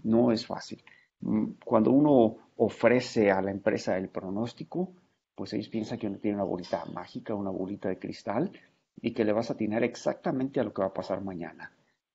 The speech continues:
Si fuera así, pues yo ya estaría rico, pero pues no, aquí estamos. Entonces, <clears throat> eh, bueno, eh, vamos a ver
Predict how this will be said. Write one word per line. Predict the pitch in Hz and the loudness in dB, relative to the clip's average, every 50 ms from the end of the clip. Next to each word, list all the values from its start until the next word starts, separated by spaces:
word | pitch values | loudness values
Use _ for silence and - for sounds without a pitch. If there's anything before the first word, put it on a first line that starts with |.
| _ _ _ | _ _ _
Si | - 110 | -8 -6
fuera | - - 117 135 123 | -4 -2 0 0 0
así, | 120 - 139 175 | 0 0 -2 -2
pues | - - - 104 98 | -2 -4 -6 -4 -2
yo | 107 104 | -2 -2
ya | 107 | -2
estaría | 101 - - 107 110 117 117 | -2 -2 -2 -2 0 0 -2
rico, | 120 139 143 143 - 127 113 - | -4 -6 -8 -6 -6 -6 -6 -4
pero | - 101 92 92 90 | -4 -4 -4 -4 -6
pues | - - 107 110 | -8 -8 -8 -6
no, | 120 139 135 123 120 120 120 120 117 _ _ | -6 -6 -6 -6 -8 -10 -12 -14 -20 _ _
aquí | 110 - - - | -16 -14 -14 -16
estamos. | - - - - - - - - - - - - _ _ _ _ _ _ _ _ _ _ _ _ | -14 -14 -12 -12 -12 -14 -18 -18 -18 -18 -20 -20 _ _ _ _ _ _ _ _ _ _ _ _
Entonces, | - 131 123 - 180 202 202 208 196 196 - - - - - | -8 -6 -2 0 0 0 2 0 0 -2 -2 -6 -8 -2 -2
<clears throat> | 156 160 151 147 - - - _ _ _ _ _ _ _ _ _ _ _ _ _ _ _ _ _ _ _ _ _ _ _ _ _ _ _ _ _ _ _ _ _ _ _ | 0 0 0 -2 -4 -6 -8 _ _ _ _ _ _ _ _ _ _ _ _ _ _ _ _ _ _ _ _ _ _ _ _ _ _ _ _ _ _ _ _ _ _ _
eh, | - 113 107 110 110 113 113 349 - - - - _ _ _ _ _ _ _ _ _ _ _ _ - - - - _ _ _ _ _ _ _ _ _ _ _ _ _ _ _ _ | 2 4 6 6 6 6 6 4 4 0 -4 -12 _ _ _ _ _ _ _ _ _ _ _ _ -20 -20 -20 -20 _ _ _ _ _ _ _ _ _ _ _ _ _ _ _ _
bueno, | - 123 110 110 104 95 82 - - - _ _ _ _ _ _ _ _ _ _ _ _ | -6 -4 0 2 2 2 0 -2 -6 -10 _ _ _ _ _ _ _ _ _ _ _ _
eh, | - 123 123 123 127 127 127 135 135 | 0 4 6 6 6 8 6 6 6
vamos | 143 190 226 233 220 - - | 4 4 2 2 0 0 0
a | 143 | 0
ver | 160 160 160 165 - | 2 2 0 0 -4